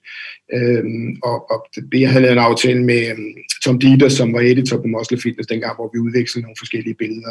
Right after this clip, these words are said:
og nogle ting. Øh, og der var jeg så også inde og, og, og i audiens hos Joe.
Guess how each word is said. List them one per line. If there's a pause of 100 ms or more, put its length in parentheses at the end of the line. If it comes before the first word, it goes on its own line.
og
nogle
ting. (600)
Øh,
og
der
var
jeg
så
også
inde
og, (100)
og,
og (140)
i
audiens
hos (100)
Joe.